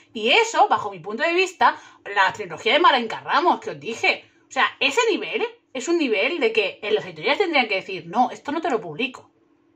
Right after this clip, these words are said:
Esto es mierda. Mierda. Que eso no te tendría que publicar". Eso es lo que yo no entiendo. Y que encima además te lo quieran vender en la sección de romántica,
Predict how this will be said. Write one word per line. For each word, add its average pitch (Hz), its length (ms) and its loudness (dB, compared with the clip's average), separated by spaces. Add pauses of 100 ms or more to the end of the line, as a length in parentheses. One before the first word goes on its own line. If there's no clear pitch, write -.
(140)
Esto 277 320 4
es 359 100 2
mierda. 302 680 4 (560)
Mierda. 320 800 2 (480)
Que 208 80 -12
eso 226 160 -6
no 254 60 -4
te 285 60 -4
tendría 427 260 6
que 392 80 0
publicar". 240 600 -2 (440)
Eso 247 180 0
es 415 60 2
lo 403 80 6
que 247 160 -4
yo 240 140 0
no 381 180 6
entiendo. 320 720 -2
Y 254 140 -10
que 233 120 0
encima 302 300 2
además 370 280 4
te 247 100 -8
lo 214 120 -2
quieran 370 320 2
vender 349 300 2
en 262 80 2
la 202 80 -2
sección 302 380 -2
de 381 60 6
romántica, 330 680 4